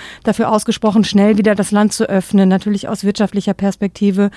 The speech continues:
Und jetzt hat aber auch Texas tatsächlich eine Maskenpflicht eingeführt. Und wir hören vielleicht mal ganz kurz rein,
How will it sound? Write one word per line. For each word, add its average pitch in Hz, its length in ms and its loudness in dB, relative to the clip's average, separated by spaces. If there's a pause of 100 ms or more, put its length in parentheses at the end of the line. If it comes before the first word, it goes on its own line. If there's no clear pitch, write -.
(280)
Und 196 140 2
jetzt 214 280 0
hat 214 160 -4
aber 196 280 -2
auch 190 200 -4
Texas 220 720 -4
tatsächlich 196 600 -2
eine 202 280 2
Maskenpflicht 208 920 -2
eingeführt. 196 800 0 (340)
Und 220 200 4
wir 208 100 4
hören 233 120 4
vielleicht 226 240 -2
mal 214 120 2
ganz 214 320 0
kurz - 340 -4
rein, 220 400 4